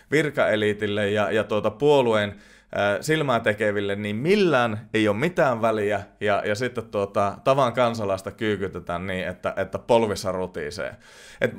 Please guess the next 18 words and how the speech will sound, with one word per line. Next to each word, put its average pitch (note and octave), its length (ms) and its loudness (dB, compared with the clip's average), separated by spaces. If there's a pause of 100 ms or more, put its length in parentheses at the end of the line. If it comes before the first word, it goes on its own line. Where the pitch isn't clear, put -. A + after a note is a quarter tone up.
oiskohan A#3 440 -2
tässä A3+ 220 -4
niinkö F3+ 200 -4
terveempi F3+ 600 0
juttu C3+ 380 -2
kuitenkin B2+ 480 -2
ajatella, G#2+ 540 2
e-, A#2 160 0
et - 140 -2
jos F3+ 240 -2
oikeesti A3 380 2
halutaan C3 480 0
olla G#2 320 0
niinkö G2+ 220 -6
esimerkkeinä, F#2 840 -2 (720)
niin, B2+ 360 0 (220)
niin B2 200 -2
tuota, C#3 520 2